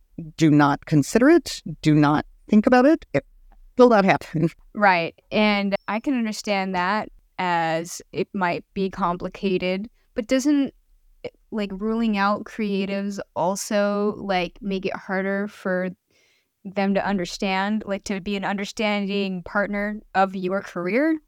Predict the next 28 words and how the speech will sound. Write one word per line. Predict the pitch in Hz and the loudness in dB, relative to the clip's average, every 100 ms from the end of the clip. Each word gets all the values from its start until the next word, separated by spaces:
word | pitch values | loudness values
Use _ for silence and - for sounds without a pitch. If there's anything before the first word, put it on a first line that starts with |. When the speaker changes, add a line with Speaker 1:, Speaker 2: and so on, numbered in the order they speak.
| - - | -8 2
Speaker 1:
I've | 330 381 | 4 6
never | 330 320 381 392 | 6 6 6 6
run | 311 285 | 8 6
into | - 208 208 160 | 6 4 4 2
that. | 80 62 - - - - - - - - | -2 -6 -12 -20 -20 -20 -20 -20 -18 0
Yeah, | 269 302 | 4 6
that, | 247 214 | 6 6
that's | 233 226 - - | 4 0 -2 0
never | 208 196 190 185 202 185 185 180 | 4 6 4 4 4 6 6 4
in | - 170 | 4 4
my, | 170 170 160 | 4 2 4
my | 160 160 | 4 6
dating | 165 190 185 | 6 6 4
career | - 151 143 - | 4 4 4 4
ever | 143 151 | 4 4
been | 143 | 4
a | 135 | 2
problem. | - 170 147 135 131 131 _ | 4 4 4 4 2 0 _
I | 165 | -2
tend | - 220 | 6 8
to | 202 | 8
date | 160 160 160 | 8 6 6
a | |
very | 165 156 | 6 4
specific | - 147 - - - | 2 -4 -2 -4 0
kind | 156 | 0
of | 143 | 0
person | - 135 160 156 | -4 -2 2 4